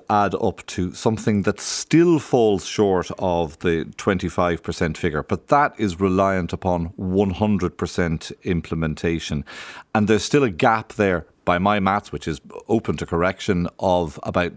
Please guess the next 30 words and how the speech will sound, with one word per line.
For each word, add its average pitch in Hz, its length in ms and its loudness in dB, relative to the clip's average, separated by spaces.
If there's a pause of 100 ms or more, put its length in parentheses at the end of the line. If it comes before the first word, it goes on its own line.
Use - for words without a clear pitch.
(120)
two 104 200 0
hundred 85 340 0
thousand 80 680 -2
cattle. 80 420 -2 (440)
So 107 440 2 (800)
for 123 240 4
everything 131 920 2 (100)
less 113 600 2
than 101 280 2
one 104 180 4
hundred 104 300 2
percent 92 360 2
implementation, 90 800 0
we're 87 80 2
talking 110 420 0
about 85 320 0
more 104 360 4
cattle 101 400 0
that 78 120 -2
are 85 80 2
gonna 85 220 0
need 85 140 0
to - 80 -14
be 85 100 0
removed 80 400 0
from - 140 -8
the 69 100 -8
herd, 101 260 0
aren't 113 200 -2
we? 67 140 -10